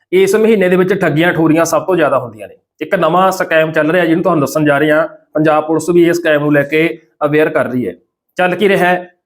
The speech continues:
ਕੋਈ ਤੁਹਾਡੇ ਵਾਰ ਤੇ ਆਜੂ, ਦੇਲੀ ਤੇ ਆਜੂ, ਬੈਲ ਖੜਕਾਊ, ਤੁਹਾਨੂੰ ਬੁਲਾਊ, ਕਹੂਗਾ, "ਜੀ, ਮੈਂ ਡਿਲੀਵਰੀ ਬੁਆਏ ਹਾਂ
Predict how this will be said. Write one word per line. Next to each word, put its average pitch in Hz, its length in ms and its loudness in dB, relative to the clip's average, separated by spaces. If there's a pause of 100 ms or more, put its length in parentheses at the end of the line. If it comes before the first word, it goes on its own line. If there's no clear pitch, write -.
(160)
ਕੋਈ 180 120 -2
ਤੁਹਾਡੇ 190 300 0
ਵਾਰ 160 240 2
ਤੇ 160 140 -2
ਆਜੂ, 147 180 2
ਦੇਲੀ 151 240 2
ਤੇ 170 120 2
ਆਜੂ, 143 540 -2
ਬੈਲ 147 200 2
ਖੜਕਾਊ, 151 380 0
ਤੁਹਾਨੂੰ 151 280 -2
ਬੁਲਾਊ, 113 200 -4 (580)
ਕਹੂਗਾ, 170 240 2
"ਜੀ, 180 60 2
ਮੈਂ 175 120 0
ਡਿਲੀਵਰੀ 160 320 2
ਬੁਆਏ 156 320 2
ਹਾਂ 147 160 0